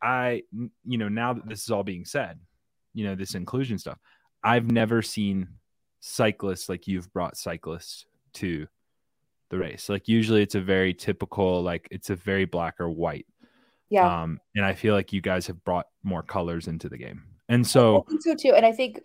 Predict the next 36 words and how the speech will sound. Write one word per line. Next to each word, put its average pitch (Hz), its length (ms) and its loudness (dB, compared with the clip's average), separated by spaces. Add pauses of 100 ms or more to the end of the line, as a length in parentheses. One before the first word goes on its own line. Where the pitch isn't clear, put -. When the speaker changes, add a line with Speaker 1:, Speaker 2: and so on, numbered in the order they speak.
(400)
Speaker 2:
folks 233 260 4
are 226 100 0
seeing 202 320 0
it, 226 140 0
and 190 140 0
the 180 40 4
media 180 320 2
attention 202 440 -2
has, 180 220 -2
like, 156 240 -2 (640)
given 208 320 2
other 185 240 6
people 190 260 2
permission 180 640 0 (140)
to 190 340 -4
go 180 180 8
to 196 60 4
these 175 180 2
events 151 300 -4
and 175 160 -2
realize 175 440 2 (220)
you 220 120 -6
don't 196 340 6
have 180 200 0
to 190 100 -8
be 180 220 -10
the 175 100 -6
skinny 180 500 0
lycra 165 400 2
clad 165 600 0 (600)
front 202 160 2
of 175 60 4
the 175 60 2
pack. - 480 -2
Like, 175 320 0 (120)
they, 180 420 2